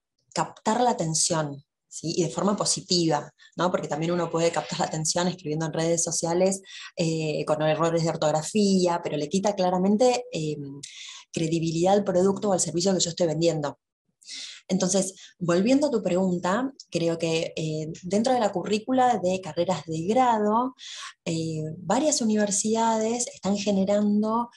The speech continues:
currículas transversales que forman a jóvenes. En términos de emprendedorismo, he visto como resolución de conflictos de forma colaborativa y no competitiva.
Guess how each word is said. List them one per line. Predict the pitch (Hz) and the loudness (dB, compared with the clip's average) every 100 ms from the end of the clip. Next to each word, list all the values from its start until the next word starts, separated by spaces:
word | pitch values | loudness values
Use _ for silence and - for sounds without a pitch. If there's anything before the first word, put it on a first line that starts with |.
| - | -10
currículas | 170 196 208 240 - - | -4 -2 0 -2 -6 -6
transversales | 160 160 - 160 165 - 214 196 214 233 - | -4 -2 -2 -4 -2 0 2 2 -2 -4 -10
que | - | -10
forman | - - 269 277 220 196 233 269 - - - - | -10 -2 2 4 4 4 2 0 -2 -18 -12 -8
a | |
jóvenes. | - - 240 202 196 214 262 262 - - - - - - | -6 2 4 4 2 0 -2 -6 -12 -18 -18 -18 -18 -4
En | 240 | 0
términos | 294 330 339 262 | 2 2 2 2
de | 196 | 2
emprendedorismo, | 180 175 180 190 233 269 | 2 2 2 2 0 0
he | 233 | -2
visto | 233 - 240 240 - | -2 -2 -4 -4 0
como | 269 254 226 240 269 - | 4 4 4 0 -2 -2
resolución | 175 - 170 180 175 220 233 | -2 0 0 -2 -2 -2 0
de | |
conflictos | 233 185 - 220 214 - 233 233 | 0 -2 -2 -4 -4 -4 -4 -4
de | - | -4
forma | - 202 202 | -4 0 0
colaborativa | 202 160 160 160 160 202 208 208 | 0 -2 -2 -4 -4 0 2 2
y | |
no | 180 175 | 0 0
competitiva. | 180 160 156 143 147 143 135 | -4 -4 -8 -6 -4 -2 -2